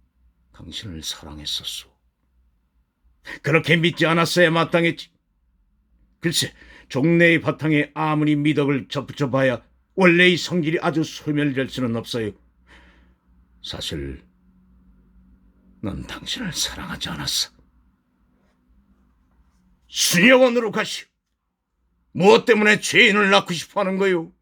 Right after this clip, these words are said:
나 자신은 상당히 성실한 인간이요. 하지만 차라리 어머니가 날 낳아주지 않았다면 더 좋았을 거라고 생각할 정도로 나는 온갖 죄를 스스로 깨닫고 있어.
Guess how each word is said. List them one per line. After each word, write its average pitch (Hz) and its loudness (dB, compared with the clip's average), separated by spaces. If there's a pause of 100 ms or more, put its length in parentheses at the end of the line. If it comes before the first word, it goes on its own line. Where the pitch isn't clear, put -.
(680)
나 147 2
자신은 151 0 (520)
상당히 139 0
성실한 120 -4
인간이요. 95 -10 (920)
하지만 135 2
차라리 135 -2
어머니가 143 4
날 147 4
낳아주지 147 2
않았다면 160 0
더 156 -2
좋았을 156 -2
거라고 151 0
생각할 156 -2
정도로 160 2 (180)
나는 170 4
온갖 165 0
죄를 165 2
스스로 160 -4
깨닫고 147 -6
있어. - -6